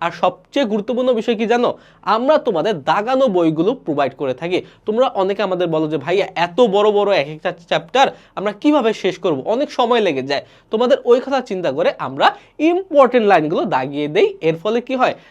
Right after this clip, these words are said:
যে তোমাদের সম্পূর্ণ বই পড়া লাগে না, just দাগানো বইটা পড়লেই হয়ে যায়। এর ফলে তোমরা এইচএসসিতে এবং স্কুল কলেজের পরীক্ষাগুলোতে একদম সর্বোচ্চ একটা মার্কস করতে পারো। যে ইসলাম, ইসলামের কারণে তোমাদের বৃত্তি ছুটে যায়,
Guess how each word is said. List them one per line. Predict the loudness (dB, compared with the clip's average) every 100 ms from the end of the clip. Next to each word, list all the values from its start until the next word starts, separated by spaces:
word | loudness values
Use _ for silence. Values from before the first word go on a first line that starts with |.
| _
যে | -2
তোমাদের | 0 0 0
সম্পূর্ণ | 0 -2 -2 -2 0
বই | 2 0
পড়া | 2 0
লাগে | 0 0 -2
না, | -2
just | -2 -4
দাগানো | -4 -4 -2 -2
বইটা | -2 -2
পড়লেই | -2 -2 0 -2 -4 -14 _
হয়ে | 2 4 4
যায়। | 0 -2 -10 _
এর | -2 -2
ফলে | 2 0 2
তোমরা | 0 2 2 4
এইচএসসিতে | 4 4 2 -4 -4 -6 0 0 -2 _
এবং | -4 -2 -2 -4
স্কুল | -12 -4 -4
কলেজের | -2 0 2 0
পরীক্ষাগুলোতে | 0 0 0 -2 -2 -2 0 -2 -2
একদম | -4 -4 -4
সর্বোচ্চ | -2 0 -2 -2 -6
একটা | -4 -6
মার্কস | -4 -6 -8
করতে | _ -8 -4
পারো। | -4 -4 -12 _
যে | -6
ইসলাম, | -6 -8 -2 -2 -4
ইসলামের | -10 -4 -2 -2 -2
কারণে | -2 -2 -4
তোমাদের | -4 -2 -2
বৃত্তি | -2 -4 -6
ছুটে | -6 -4 -2
যায়, | 0